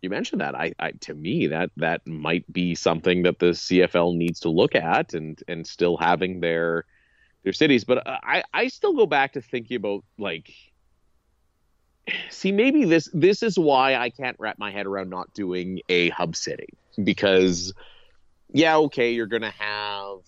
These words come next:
eighty players plus ref-, let's, let's just ballpark it at,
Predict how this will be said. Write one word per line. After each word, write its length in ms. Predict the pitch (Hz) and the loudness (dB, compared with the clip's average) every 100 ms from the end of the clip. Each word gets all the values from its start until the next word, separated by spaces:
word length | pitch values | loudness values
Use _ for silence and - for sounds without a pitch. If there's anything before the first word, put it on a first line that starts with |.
| _ _ _ _ | _ _ _ _
eighty 260 | 120 120 120 | -4 -2 -2
players 920 | 113 107 104 95 95 92 92 85 - - | -2 2 4 4 2 0 -2 -6 -14 -6
plus 280 | 127 113 120 | -2 -2 0
ref-, 200 | 107 - 156 | -2 -2 0
let's, 240 | 160 - | 0 0
let's 300 | 165 160 - | 2 2 2
just 260 | 151 139 - - - | -2 -2 -4 -12 0
ballpark 500 | 117 110 110 110 101 | 4 4 2 0 2
it 80 | |
at, 100 | 98 | 0